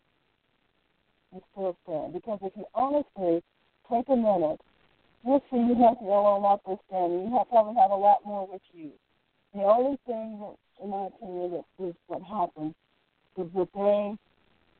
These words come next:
bring all of theirs to the forefront, and they try to bury each one of us separately. But as a group of standing and saying, "We deserve to be respected, we deserve our benefits,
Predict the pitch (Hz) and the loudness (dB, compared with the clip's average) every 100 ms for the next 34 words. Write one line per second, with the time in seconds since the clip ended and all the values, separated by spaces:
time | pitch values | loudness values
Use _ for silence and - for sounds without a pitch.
0 | _ _ _ 208 202 175 190 202 190 180 | _ _ _ -8 -4 4 6 6 4 -4
1 | 170 190 185 175 - _ _ _ _ _ | -4 -2 -2 -4 -8 _ _ _ _ _
2 | - 170 - 170 170 _ 143 127 - _ | -14 -14 -4 -2 -2 _ -18 -18 -20 _
3 | _ _ _ _ 170 175 170 - 175 160 | _ _ _ _ -2 -2 0 0 0 0
4 | 175 175 165 147 - - _ - 156 151 | -4 -4 -6 -14 -20 -20 _ -10 -8 -6
5 | 151 156 - _ - 156 - 139 - 262 | -8 -10 -12 _ -12 -12 -12 -18 -14 -14
6 | - _ _ _ _ _ _ _ _ _ | -16 _ _ _ _ _ _ _ _ _
7 | 190 190 196 170 160 208 233 320 - _ | 4 4 4 -2 -10 -10 -8 -8 -10 _
8 | _ _ - 165 - _ 202 202 226 269 | _ _ -10 -10 -10 _ -6 -4 -2 -4
9 | 269 - 185 - 196 185 180 - _ _ | -4 -12 -16 -10 -6 -4 -6 -12 _ _
10 | _ 226 254 220 220 196 190 196 196 202 | _ 0 2 2 -4 -6 -4 -4 -6 -8
11 | 190 190 _ 190 196 - 202 190 175 180 | -10 -14 _ 0 0 -2 -10 -8 -6 -4
12 | 165 180 185 - 160 151 175 175 - 180 | 4 4 4 2 -2 2 2 2 -2 -8